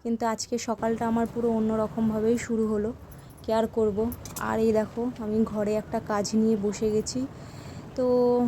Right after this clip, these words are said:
একটা বোন চুড়িদার বানাতে দিয়েছিল, বলেছিল, "এটা আমাকে করে দাও।" তো আমি সেটা বানাতে বসে গেছি, তাই ভাবলাম তোমাদের সাথে একটু শেয়ার করি। তো এটা হচ্ছে আমার ঘরের জার্নি।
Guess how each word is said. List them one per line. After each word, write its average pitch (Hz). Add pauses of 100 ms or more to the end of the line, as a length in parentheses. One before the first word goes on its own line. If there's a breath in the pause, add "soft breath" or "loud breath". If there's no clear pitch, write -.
(120)
একটা 226
বোন 220
চুড়িদার 214
বানাতে 208
দিয়েছিল, 214
বলেছিল, 214
"এটা 208 (200)
আমাকে 202 (120)
করে 196
দাও।" 196 (440 loud breath)
তো 240
আমি 226
সেটা 226
বানাতে 208
বসে 208
গেছি, 214
তাই 240
ভাবলাম 233
তোমাদের 208
সাথে 220
একটু 220
শেয়ার 202 (100)
করি। 208 (520)
তো 226
এটা 226
হচ্ছে 226
আমার 220
ঘরের 208
জার্নি। 202